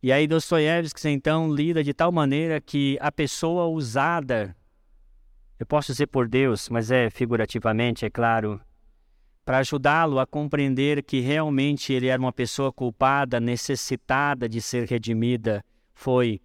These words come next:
uma prostituta. Não foi o padre. Foi a prostituta que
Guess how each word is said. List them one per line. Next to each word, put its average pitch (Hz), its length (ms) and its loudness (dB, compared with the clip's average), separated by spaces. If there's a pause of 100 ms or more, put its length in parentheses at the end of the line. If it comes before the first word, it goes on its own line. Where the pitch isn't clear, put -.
(220)
uma 117 160 0
prostituta. - 640 -2 (3000)
Não 120 100 2
foi 143 160 2
o 160 80 0
padre. 117 360 0 (2000)
Foi 123 140 4
a 120 40 4
prostituta 135 560 0
que 95 400 -2